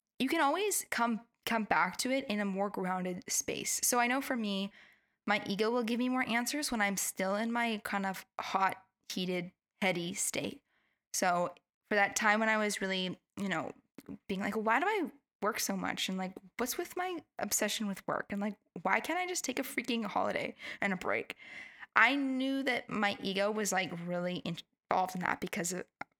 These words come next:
I've had a huge past of working hard and, like, proving myself and striving and efforting and all that crap. And I knew that when I was feeling frustrated about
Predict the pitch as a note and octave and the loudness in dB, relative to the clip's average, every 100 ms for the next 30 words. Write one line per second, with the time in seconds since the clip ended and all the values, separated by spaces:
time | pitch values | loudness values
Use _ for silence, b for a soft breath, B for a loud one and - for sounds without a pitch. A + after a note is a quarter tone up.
0 | - F3+ E3+ F3+ E3+ E3 - F#3 F3+ E3+ | 0 2 2 2 0 0 -2 -2 0 0
1 | E3 - - - F#3 E3+ D3 - - E3+ | -2 -4 -4 -2 4 4 4 0 -2 -4
2 | - F#3 C4 C#4 F4 E4 D4 B3 G#3 G#3 | -4 -2 -2 0 2 4 4 4 2 0
3 | A3 - D4 D4+ C#4+ A#3+ G#3+ G3+ G3+ G3+ | -4 -4 -2 0 2 2 2 2 0 -2
4 | - C#4 D#4+ D#4+ D4+ C#4 C4 C4+ B3+ A#3 | 2 4 6 4 2 4 2 2 0 2
5 | G#3 G3+ G3 - F#3 - B B B B | 2 4 2 2 2 0 B B B B
6 | B B G#3+ G#3+ A3 G#3 G#3 G#3 A#3 A#3 | B B 4 4 2 0 0 -2 -2 0
7 | F#3+ - - _ _ G3 G3 G3 G3+ - | 0 -2 -10 _ _ 0 2 4 2 0
8 | F#3+ F3+ D#3 E3+ G3 G3+ G#3+ A3 G#3 F3 | -2 0 0 2 2 2 2 2 0 0
9 | F3+ | 0